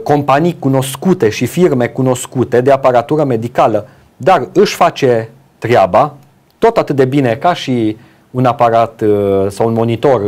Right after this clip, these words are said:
al unei firme cunoscute și, uh, facem lucruri care, vă spun, se fac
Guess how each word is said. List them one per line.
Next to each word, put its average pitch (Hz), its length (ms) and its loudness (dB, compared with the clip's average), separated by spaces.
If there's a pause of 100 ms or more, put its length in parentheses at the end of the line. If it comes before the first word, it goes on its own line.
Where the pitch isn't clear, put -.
al 101 160 0
unei 101 280 -6
firme 110 320 -2
cunoscute 95 760 -4 (920)
și, 226 560 0 (540)
uh, 127 200 0
facem 165 520 -2
lucruri 180 420 0
care, 185 420 0 (680)
vă 139 120 2
spun, 113 220 -4
se 127 140 0
fac - 420 -2